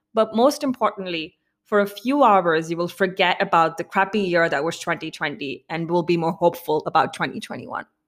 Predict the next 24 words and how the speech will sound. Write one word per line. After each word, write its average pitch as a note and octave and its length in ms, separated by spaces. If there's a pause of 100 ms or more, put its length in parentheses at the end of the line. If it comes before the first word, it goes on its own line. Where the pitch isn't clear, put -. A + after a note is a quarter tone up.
(840)
Now, F3+ 200
before G3+ 380
I D#4+ 100
talk C4+ 220
about G#3+ 280
the F3 60
next E3 460
book, - 280 (140)
let F3+ 100
me G#3+ 140
say A3+ 180
this. - 340 (440)
I G3+ 80
don't E3+ 260
like D3+ 180
science - 380
fiction. - 420 (400)
I E3 280
have D#3 280
tried D3+ 380
to D#4+ 80
get C4+ 160
into E3+ 300
it F#3 200